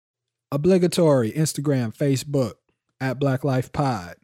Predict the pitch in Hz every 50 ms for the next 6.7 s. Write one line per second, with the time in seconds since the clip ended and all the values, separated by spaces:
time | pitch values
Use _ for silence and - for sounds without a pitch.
0 | _ _ _ _ _ - 165 156 151 143 135 117 104 95 80 - 135 139 135 -
1 | 139 127 120 117 120 123 120 117 - 135 120 117 - - 135 123 120 107 110 113
2 | 113 - - - 139 127 113 101 101 101 107 - - 113 110 107 110 - - 101
3 | - - 123 117 117 110 107 92 85 82 - - 101 95 - - - 139 123 120
4 | - - - 123 104 - - 104 90 - - - - - - - _ _ _ _
5 | _ _ _ _ - - 143 127 - - - 180 156 - - - 147 - - -
6 | - - 160 156 147 - - 107 95 90 - 71 95 -